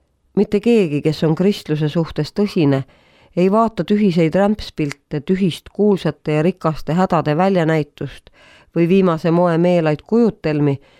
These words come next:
ilma et Issand talle märku annaks, püüdes tema mõistust sellisest rämpsust säästa.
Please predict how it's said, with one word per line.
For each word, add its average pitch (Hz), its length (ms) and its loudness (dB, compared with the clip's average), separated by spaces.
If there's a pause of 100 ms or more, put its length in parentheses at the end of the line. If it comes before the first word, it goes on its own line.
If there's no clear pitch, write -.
(300)
ilma 175 320 2
et 156 160 -6
Issand 160 400 -4
talle 156 200 0
märku 170 460 -2
annaks, 139 520 -2 (480)
püüdes 180 340 2
tema 170 220 2
mõistust - 580 -4
sellisest 147 500 -2
rämpsust 147 600 -4
säästa. 135 540 -6